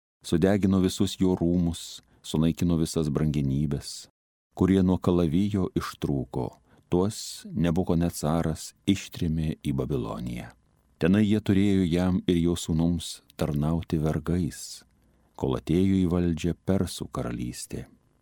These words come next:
Taip išsipildė Viešpaties žodis, kurį Viešpats buvo paskelbęs Jeremijo lūpomis. Šalis nūn atsiėmė savo šventadienius.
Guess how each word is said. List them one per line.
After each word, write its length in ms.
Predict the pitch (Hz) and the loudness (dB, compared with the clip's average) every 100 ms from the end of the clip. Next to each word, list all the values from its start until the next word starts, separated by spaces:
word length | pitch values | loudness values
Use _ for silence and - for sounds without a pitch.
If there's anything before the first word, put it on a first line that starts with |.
| _ _ _ - | _ _ _ 0
Taip 220 | 85 104 | 2 4
išsipildė 540 | 110 110 98 98 95 95 | 2 0 2 2 4 4
Viešpaties 540 | 92 - 85 95 90 80 | 4 2 0 0 -2 -2
žodis, 720 | 82 90 73 - - - - _ - | 0 0 0 -4 -8 -14 -16 _ -8
kurį 160 | - 67 | -4 -2
Viešpats 500 | 62 82 - - 80 | 0 0 -2 -4 -4
buvo 220 | 73 78 78 | -2 -2 -2
paskelbęs 800 | 76 - 73 73 71 69 - - _ _ | -4 -4 -2 -2 -4 -6 -10 -14 _ _
Jeremijo 640 | 65 67 73 73 76 76 76 | -4 0 2 2 0 -2 -4
lūpomis. 800 | 90 78 - - - - - _ _ _ _ _ _ _ | -4 -6 -6 -8 -8 -12 -14 _ _ _ _ _ _ _
Šalis 400 | - 90 110 123 101 | 0 2 4 2 0
nūn 220 | 107 101 - 95 | 2 0 0 -2
atsiėmė 540 | 95 - 117 87 71 | -2 -2 0 2 0
savo 240 | - 69 67 | -2 -4 -4
šventadienius. 1040 | - 67 64 67 64 64 120 - - - | -4 -6 -4 -6 -6 -4 -6 -8 -10 -14